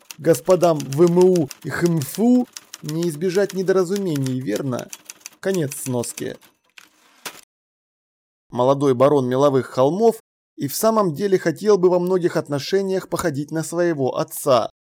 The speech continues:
Он знал, старика любили. Говорили, что он, мол, барон старой школы. Это надо было понимать так. Все знали, чего от него ждать. И стражники держали оружие начищенным до блеска,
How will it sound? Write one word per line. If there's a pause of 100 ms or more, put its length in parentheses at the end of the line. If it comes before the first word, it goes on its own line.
(640)
Он
знал, (200)
старика
любили. (340)
Говорили,
что
он,
мол,
барон
старой
школы. (600)
Это
надо
было
понимать
так. (240)
Все
знали,
чего
от
него
ждать. (400)
И
стражники
держали
оружие
начищенным
до
блеска,